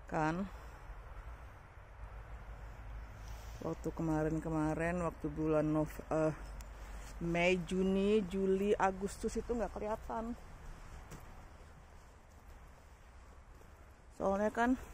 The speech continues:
ketutup, guys. Ketutup sama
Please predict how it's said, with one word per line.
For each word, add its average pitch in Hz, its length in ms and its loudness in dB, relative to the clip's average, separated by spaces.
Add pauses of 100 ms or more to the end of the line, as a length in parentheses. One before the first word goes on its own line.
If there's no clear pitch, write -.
(960)
ketutup, - 480 -2
guys. 165 480 -2 (4000)
Ketutup 214 640 2
sama 175 400 -2